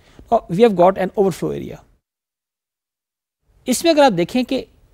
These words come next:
जो ओवरफ्लो एरिया है, ये एक लिहाज से एक sort of समझें कि एक, अ, डिस्क स्पेस है, वो जो कि अनलिमिटेड तरह आपने जो ना as रिजर्व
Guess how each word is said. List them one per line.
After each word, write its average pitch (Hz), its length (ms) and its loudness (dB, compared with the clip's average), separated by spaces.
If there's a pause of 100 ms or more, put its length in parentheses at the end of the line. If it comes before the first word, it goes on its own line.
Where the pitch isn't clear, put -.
(240)
जो 208 180 0
ओवरफ्लो 240 400 4
एरिया 175 240 4
है, 240 260 -2 (280)
ये 240 260 4
एक 214 180 -4
लिहाज 196 140 4
से 214 180 -2 (160)
एक 175 140 -10
sort 180 160 -4
of 185 100 2
समझें 175 280 -4
कि 175 100 -2
एक, 165 200 -4
अ, 156 240 -4
डिस्क 170 260 0
स्पेस 165 340 -2
है, 170 60 2
वो 160 180 0
जो 156 120 -2
कि - 80 -8
अनलिमिटेड 165 480 -2
तरह 156 140 -2
आपने 143 300 -4
जो 143 80 -4
ना 147 160 -4
as 131 220 -8
रिजर्व 147 340 0